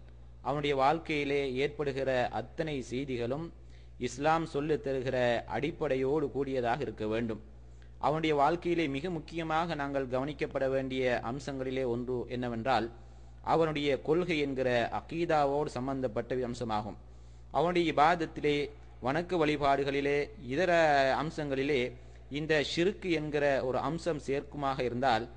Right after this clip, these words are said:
கண்டிப்பாக அவனுடைய வணக்க வழிபாடுகள் அத்தனையுமே அடிபட்டு போய்விடும் என்கிற செய்திகளை இஸ்லாம் சொல்லித் தருவதை பார்க்கிறோம்.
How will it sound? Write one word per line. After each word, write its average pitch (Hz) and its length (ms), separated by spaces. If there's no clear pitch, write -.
கண்டிப்பாக 160 540
அவனுடைய 139 680
வணக்க 147 260
வழிபாடுகள் 139 640
அத்தனையுமே 147 560
அடிபட்டு 156 480
போய்விடும் 131 480
என்கிற 120 420
செய்திகளை 139 600
இஸ்லாம் 147 340
சொல்லித் 131 340
தருவதை 117 240
பார்க்கிறோம். 107 440